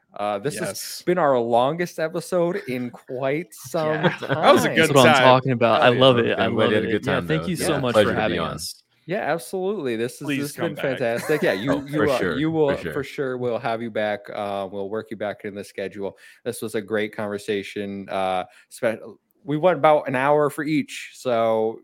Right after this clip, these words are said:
Speaker 2: Yep.
Speaker 1: nobody can say we're, you know, no, we gave
Speaker 3: Yeah, a
Speaker 1: news
Speaker 3: little, a
Speaker 1: and
Speaker 3: little bit of
Speaker 4: Hey,
Speaker 3: balance here and
Speaker 4: there
Speaker 3: there.
Speaker 4: you
Speaker 3: You
Speaker 4: go.
Speaker 3: gotta love to see it.
Speaker 1: <laughs> Fantastic. Absolutely. Um, Nick, Will, could you please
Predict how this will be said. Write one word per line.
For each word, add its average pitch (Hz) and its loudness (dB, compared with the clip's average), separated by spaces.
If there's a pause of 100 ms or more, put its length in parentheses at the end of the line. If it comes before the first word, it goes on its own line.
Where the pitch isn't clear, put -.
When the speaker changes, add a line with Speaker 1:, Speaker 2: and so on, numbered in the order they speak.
Speaker 2:
Yep. - -8
Speaker 1:
nobody 131 0
can 151 -8
say 170 -2
we're, 165 -6
you 175 -10
know, 202 -6
no, 165 -8
we 196 -12
gave 208 -6
Speaker 3:
Yeah, 185 0
a 220 4
Speaker 1:
news 240 2
Speaker 3:
little, 247 0
a - -2
Speaker 1:
and 220 -4
Speaker 3:
little 226 -6
bit 254 -10
of 240 -8
Speaker 4:
Hey, - -4
Speaker 3:
balance 226 0
here 190 2
and 196 0
Speaker 4:
there 214 6
Speaker 3:
there. 143 6
Speaker 4:
you 131 0
Speaker 3:
You - -4
Speaker 4:
go. 170 2
Speaker 3:
gotta 175 2
love 175 0
to 170 -10
see 156 -2
it. 110 -2 (100)
Speaker 1:
<laughs> - -18
Fantastic. 202 -2
Absolutely. 160 -2
Um, 120 -2
Nick, 180 -2
Will, 165 0 (220)
could 151 -6
you 151 -6
please 170 -8